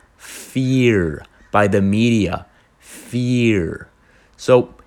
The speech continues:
there is a video. I'm gonna link, uh, this video to this podcast, and it's how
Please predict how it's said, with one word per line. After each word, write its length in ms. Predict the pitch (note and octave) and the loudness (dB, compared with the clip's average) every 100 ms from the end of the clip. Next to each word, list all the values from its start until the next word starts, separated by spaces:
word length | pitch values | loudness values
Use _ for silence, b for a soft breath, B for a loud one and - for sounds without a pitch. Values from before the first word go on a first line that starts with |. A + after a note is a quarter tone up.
| _ _ _ _ - | _ _ _ _ -6
there 300 | G#2 A#2+ C3+ | 0 4 4
is 140 | A#2+ | 4
a 100 | A#2+ | 2
video. 380 | G2 F2+ F2 E2+ | 0 0 0 0
I'm 180 | F2+ F#2+ | 0 2
gonna 200 | G2+ F#2+ | 2 2
link, 540 | E2+ F2+ F#2+ - - _ - - E2 D#2+ | 2 0 0 -4 -12 _ -18 -16 -14 -2
uh, 380 | F#2 E2+ E2 D#2 | 0 2 0 -2
this 220 | D#2+ G2 - | 0 0 0
video 500 | F#2 F#2 F#2 F2 F2 | -2 0 2 2 0
to 220 | - F2 | -4 -6
this 420 | D#2+ - F#2 - | -4 -2 -2 -2
podcast, 1080 | - - F2 F2 E2 E2 D#2+ D#2+ - - - b b b b b | -8 0 0 0 -2 -4 -2 -6 -6 -12 -16 b b b b b
and 200 | F#2 F#2 | -2 0
it's 160 | F2+ - | -2 -4
how 440 | - A2+ A2 A2+ | -2 0 2 0